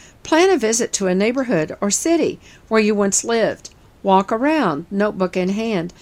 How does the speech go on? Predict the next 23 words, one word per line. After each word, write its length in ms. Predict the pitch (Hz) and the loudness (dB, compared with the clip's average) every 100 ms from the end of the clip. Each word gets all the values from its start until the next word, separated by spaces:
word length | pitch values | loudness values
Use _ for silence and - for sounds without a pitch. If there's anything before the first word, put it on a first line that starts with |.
| - - | -20 -6
and 120 | 202 | 0
see 220 | 202 302 294 | 2 2 2
what 260 | 285 214 | 2 0
memories 480 | 202 233 233 165 170 | 0 0 0 0 0
surface. 560 | - 196 - - - - - - - | 0 0 -2 -6 -6 -8 -14 -20 -14
You 140 | - 240 | -4 0
can 180 | 285 240 | 0 0
also 460 | - 254 330 - | 0 2 2 0
use 400 | 220 190 190 196 | 0 2 2 2
questions 560 | - 196 196 - 226 - | 0 -2 0 -2 -2 -2
or 220 | - 220 | 0 0
writing 420 | 208 208 247 226 | 0 -2 -2 -6
prompts, 480 | - 180 127 - - - - - - | -6 -6 -4 -6 -6 -12 -20 -20 -12
like 420 | - 240 226 226 - - - - - | -2 2 2 0 -6 -20 -20 -20 -2
the 340 | 214 208 196 - | 4 4 2 -6
fifty-two 800 | - 311 330 359 269 - 240 226 | -4 0 2 0 0 0 0 0
Stories 640 | - 240 254 254 180 - | 0 2 2 4 2 0
Project, 640 | - 196 170 - - - - - - - - - | -2 -6 -4 -6 -10 -14 -20 -20 -20 -20 -14 -4
to 440 | - 240 233 220 | 2 4 4 2
trigger 380 | 214 - 247 226 | -2 0 2 2
memories 580 | 208 262 269 165 165 - - | 0 0 0 0 -2 -4 -2
and 160 | 190 | 0
stories. 640 | - - 220 185 95 - | 0 -2 -2 -2 -4 -6